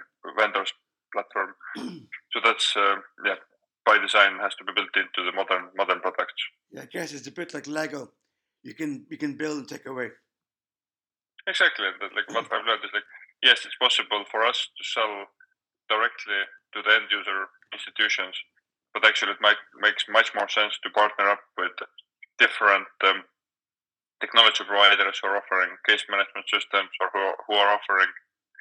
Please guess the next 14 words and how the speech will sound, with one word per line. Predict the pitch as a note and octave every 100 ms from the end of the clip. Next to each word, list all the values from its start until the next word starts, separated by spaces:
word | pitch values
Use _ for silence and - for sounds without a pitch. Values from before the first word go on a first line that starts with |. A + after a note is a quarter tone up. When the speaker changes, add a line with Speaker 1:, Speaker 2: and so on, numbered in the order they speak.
| - _ -
Speaker 1:
classical | A2+ - G#2+ - G2+
A | G#2
M | G2+ G2+
L | G2 G2 - _ _ _ _ -
portals | A2 - G2+ G2 -
or | -
classical | - G#2 - - F#2
sanction | - G#2+ G#2
screening | - G#2 G2 -
portals, | G2 - F#2 F#2 - - - _ -
and | G2+ -
they | G#2
actually | G#2+ - - G#2+
all | A2